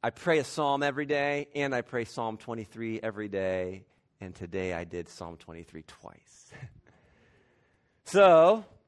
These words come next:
when Etty Hillesum says she's begun to walk with God and all of life becomes one long stroll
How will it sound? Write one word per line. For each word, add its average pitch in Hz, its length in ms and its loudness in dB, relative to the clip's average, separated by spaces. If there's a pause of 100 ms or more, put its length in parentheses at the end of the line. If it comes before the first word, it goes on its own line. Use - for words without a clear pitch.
(500)
when 147 200 0
Etty 165 260 4
Hillesum 147 560 0
says 139 480 0 (1120)
she's 156 260 -6
begun 151 340 0
to 139 80 0 (140)
walk 143 440 2
with 139 160 -4
God 147 300 6
and 139 80 0
all 147 180 4
of 123 100 -2
life 147 240 4
becomes 131 340 -6
one 139 280 -2
long 135 260 -2
stroll 165 720 0